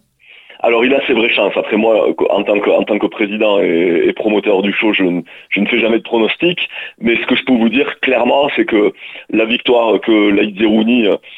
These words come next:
euh, a eue, en fait, donc à, à Orange, c'était, euh, c'était au mois de, c'était au mois de juillet, euh, cet été. Il a été très performant.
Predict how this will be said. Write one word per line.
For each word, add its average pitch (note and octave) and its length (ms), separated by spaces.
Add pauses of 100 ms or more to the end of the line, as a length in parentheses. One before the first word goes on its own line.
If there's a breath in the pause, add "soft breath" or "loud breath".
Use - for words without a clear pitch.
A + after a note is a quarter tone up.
(280 loud breath)
euh, F2 920
a A2 140
eue, C3 400
en F2+ 160
fait, G#2+ 260
donc F#2 220
à, F#2 60
à F2 260
Orange, A2 540
c'était, G2 320
euh, F2 280
c'était G#2 220
au G2+ 120
mois G2 200
de, E2 400 (680)
c'était B2+ 180
au A#2+ 80
mois A2+ 160
de F#2+ 40
juillet, A2 320
euh, F2 500
cet - 140
été. C#3+ 320 (480 loud breath)
Il G#2 160
a G2+ 60
été A2+ 200
très - 220
performant. A#2 640